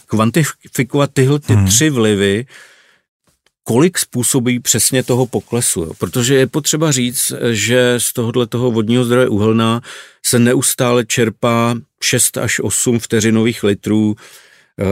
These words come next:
Speaker 1: pitné vody pro oblast Hrádecka nad Nisou.
Speaker 2: A to je relativně velká spotřeba.
Speaker 1: Přesně tak. To jako je skutečně nezanedbatelné.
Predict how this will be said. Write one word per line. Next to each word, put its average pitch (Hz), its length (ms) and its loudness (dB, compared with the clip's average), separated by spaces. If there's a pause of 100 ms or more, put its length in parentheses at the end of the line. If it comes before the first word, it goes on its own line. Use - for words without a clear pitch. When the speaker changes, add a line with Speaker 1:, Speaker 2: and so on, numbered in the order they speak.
(280)
Speaker 1:
pitné 101 400 -2
vody 110 440 2 (240)
pro 104 480 2 (540)
oblast 104 420 0
Hrádecka 101 640 -2
nad 90 160 -2
Nisou. 90 420 -2 (200)
Speaker 2:
A 117 80 2
to 95 140 -2
je 101 120 4 (160)
relativně 95 460 0
velká 131 280 -2
spotřeba. 87 540 -8
Speaker 1:
Přesně 117 360 0
tak. 98 340 -4
To 113 160 2
jako 123 420 2 (300)
je 127 120 4
skutečně 131 720 0
nezanedbatelné. 127 1300 2